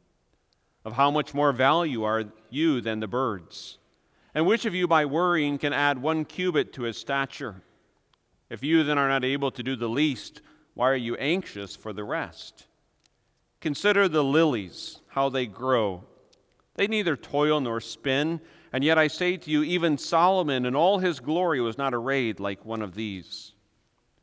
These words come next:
If then God so clothes the grass which today is in the field and tomorrow is thrown into the oven,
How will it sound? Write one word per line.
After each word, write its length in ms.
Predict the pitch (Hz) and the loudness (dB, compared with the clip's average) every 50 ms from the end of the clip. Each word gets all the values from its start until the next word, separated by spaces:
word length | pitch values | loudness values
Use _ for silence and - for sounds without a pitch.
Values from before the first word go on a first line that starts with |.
| _ _ _ _ _ _ _ - | _ _ _ _ _ _ _ 0
If 240 | 135 151 147 151 - | 0 0 0 0 -4
then 340 | 113 135 139 143 143 139 | 0 0 2 2 2 2
God 320 | 123 123 123 131 139 131 - | 2 4 4 4 2 0 -4
so 240 | - 143 131 123 117 | -4 -2 -2 -2 -4
clothes 540 | - - - 131 139 139 139 139 123 113 | -6 -6 -2 -2 0 0 0 -2 -4 -6
the 100 | - 120 | -8 -10
grass 520 | 107 92 107 113 120 131 139 - 117 - - | -8 -2 0 2 2 2 2 -2 -4 -6 -8
which 280 | - 127 120 - - | -6 -6 -6 -6 -10
today 300 | - 107 107 127 127 135 | -10 -4 0 0 2 2
is 120 | 135 117 120 | 0 0 -2
in 120 | 120 113 | -4 -6
the 80 | 113 104 | -6 -6
field 400 | - - 127 131 143 143 135 117 | -6 -4 -2 0 0 0 0 -2
and 120 | 113 107 | -4 -6
tomorrow 440 | - 110 110 117 123 135 139 131 120 | -4 -4 -2 0 0 0 0 0 -2
is 100 | 110 - | -4 -6
thrown 340 | - - 135 131 131 131 123 | -8 -6 -4 -2 -2 0 -2
into 200 | 117 101 - 113 | -4 -4 -4 -4
the 160 | 113 110 117 | 0 2 2
oven, 320 | 127 123 120 110 107 95 | 2 2 0 -2 -4 -6